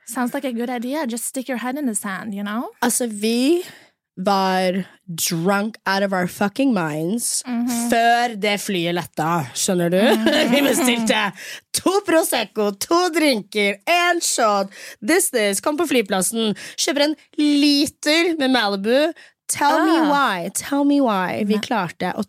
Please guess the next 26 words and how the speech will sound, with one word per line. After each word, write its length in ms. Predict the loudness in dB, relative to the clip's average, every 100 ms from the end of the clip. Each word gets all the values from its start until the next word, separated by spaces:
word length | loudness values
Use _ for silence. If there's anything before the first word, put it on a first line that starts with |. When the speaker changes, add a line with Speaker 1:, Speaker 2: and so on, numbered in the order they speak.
| -6
Speaker 2:
tømme 420 | -4 -2 -2 -4 -6 -20 _ _ _ _ _ _ -20 -16 -12 -6
hele 160 | -6 -6 -10 -6
den 120 | -6 -4
flasken 640 | -6 -4 -4 -4 -2 -2 -2 _ -2 -2
med 260 | 0 -2 -2
Malibu 720 | -2 -2 0 -2 -2 -2 -4 -6 -16 -12
før 400 | -8 -2 0 2
vi 60 | 0
hadde 180 | 0 0
kommet 400 | 0 -2 0 -2
fram 240 | 0 0
på 200 | 0 -4 -2
hotellet 840 | -6 -6 -10 -8 -4 -6 -2 -4
vårt. 360 | -2 -6 -4 -4
Speaker 1:
Bare 320 | -2 0 -2
Malibu, 460 | -2 -2 -4 -6 -6
liksom? 300 | -6 -4 0
Speaker 2:
Bare 180 | 2
Speaker 1:
Out 60 | 2
Speaker 2:
Malibu. 240 | 0 -2
Speaker 1:
of 60 | 0
Speaker 2:
Nei, 80 | 0
Speaker 1:
the 80 | 0
Speaker 2:
cola, 180 | 0 0
Speaker 1:
bottle? 140 | 2
Speaker 2:
da. 160 | 0